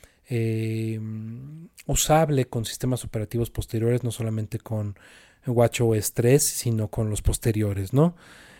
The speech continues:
Eh, el precio lo amerita, creo yo. Así que esperemos que así sea. Eh, en T V O S creo que es el que más me dejó, eh. Eh, aunque también debemos reconocer que es el sistema operativo más joven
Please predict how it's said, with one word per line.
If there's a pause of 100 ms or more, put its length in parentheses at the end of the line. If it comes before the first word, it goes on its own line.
(140)
Eh,
el
precio
lo
amerita,
creo
yo. (420)
Así
que
esperemos
que
así
sea. (560)
Eh,
en
T
V
O
S
creo
que
es
el
que
más
me
dejó, (180)
eh. (800)
Eh, (120)
aunque
también
debemos
reconocer
que
es
el
sistema
operativo
más
joven